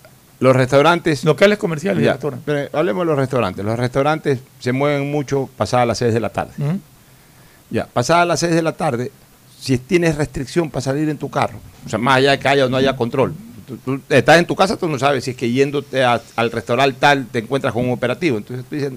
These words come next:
Speaker 1: y además quieres ser por último respetuoso de la ley. No, hoy día tengo placa impar, no puedo salir. Y no sales. A lo mejor tienes ganas de salir a un restaurante y no sales. Entonces,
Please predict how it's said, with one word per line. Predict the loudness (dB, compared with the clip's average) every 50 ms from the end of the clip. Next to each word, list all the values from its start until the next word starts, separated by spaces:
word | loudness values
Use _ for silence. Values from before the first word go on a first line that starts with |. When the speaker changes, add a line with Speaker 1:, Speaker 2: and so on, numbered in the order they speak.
| -12 -18 -20 -20 -20 -20 -20 -20 -2 6
Speaker 1:
y | 8
además | 8 10 10 10 8 6 6
quieres | 8 8 8 8 8
ser | 6 2 2
por | 4 2
último | 0 2 2 4 4 4
respetuoso | 4 2 0 0 -2 0 0 0 0 2 2
de | 2
la | 4 4
ley. | 4 2 0 0 -4 -12 -20 _ -20 -20 -20 -20 -20 -20 -6 2
No, | 6 8
hoy | 8 10 10
día | 8 6 6
tengo | 4 2 2 2
placa | 2 0 2 2 0
impar, | -2 2 2 2 2 2
no | 0 -4
puedo | -4 -6 -6 -4
salir. | -2 -2 -2 -2 -4 -6 -10 -18 -20 -20 -20 -20 _ _ -20 -20 _ _ -20 _ -8
Y | -4
no | -4 -4
sales. | 2 4 4 4 4 2 -2 -8 -18 -20 -20 _ _ _ -20 -20 -8
A | -2 0
lo | 4
mejor | 4 4 4
tienes | 6 6 6 8
ganas | 6 6 8 6
de | 6 6
salir | 4 2 2
a | 0
un | 0
restaurante | 0 0 2 2 2 2 0 -2
y | -2
no | -2 0
sales. | 2 2 2 2 0
Entonces, | -2 -4 -4 -4 -4 -4